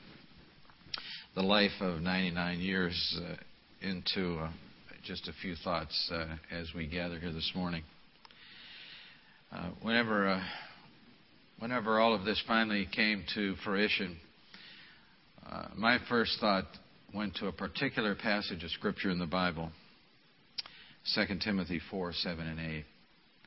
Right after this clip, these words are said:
And, uh, I thought since we could, I could get you to interact a little bit with me today, let's read it, okay? "I have fought the good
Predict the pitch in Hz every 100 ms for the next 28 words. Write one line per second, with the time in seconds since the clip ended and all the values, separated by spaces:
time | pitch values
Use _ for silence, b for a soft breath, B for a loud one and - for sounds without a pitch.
0 | B B B B - 101 101 98 95 90
1 | - - - - _ _ _ _ - 117
2 | 113 120 101 120 104 104 107 98 92 78
3 | - - - - - 101 101 82 113 107
4 | 104 92 98 98 90 - 98 92 - 85
5 | 87 82 87 80 87 98 90 85 90 90
6 | 113 - 107 113 92 87 85 - 110 127
7 | - - - - B B B - 104 104
8 | 98 - 127 120 - 113 98 110 104